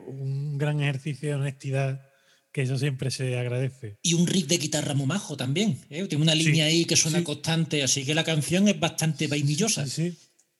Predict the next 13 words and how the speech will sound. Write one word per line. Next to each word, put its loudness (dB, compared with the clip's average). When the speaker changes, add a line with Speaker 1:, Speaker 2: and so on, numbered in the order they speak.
Speaker 1:
Además, 0
te -2
digo 2
una 0
cosa, -4
haciendo -4
mainstream -2
el 0
ska, -6
que -6
quieras -2
que -4
no -2